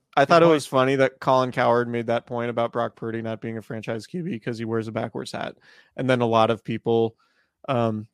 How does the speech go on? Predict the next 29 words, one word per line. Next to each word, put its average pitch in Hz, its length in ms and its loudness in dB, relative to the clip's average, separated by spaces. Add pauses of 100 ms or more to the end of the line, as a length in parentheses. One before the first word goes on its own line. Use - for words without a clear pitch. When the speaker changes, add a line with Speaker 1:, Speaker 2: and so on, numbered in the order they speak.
(100)
Speaker 1:
posted 117 520 0 (140)
photos 117 420 -2
of 113 120 -6
Tom 196 260 -6
Brady 113 320 -4
wearing 117 300 -4
a 117 40 -6
backwards 120 360 -4
hat. 131 220 -2 (260)
I - 60 -6
Speaker 2:
I 151 40 -2
Speaker 1:
thought 135 40 -10
Speaker 2:
did 131 100 -4
Speaker 1:
that - 40 -6
Speaker 2:
that. 113 60 -6
Speaker 1:
was 120 100 -10
enjoyable. - 500 -12 (640)
Um, 123 380 2
I 139 140 6
almost 165 380 4
went, 131 440 0 (100)
uh, 123 520 2
I - 80 -8
went 127 220 0
backwards 123 340 0
hat 127 220 0
for 139 80 -10
this 117 160 -6
podcast, 147 680 0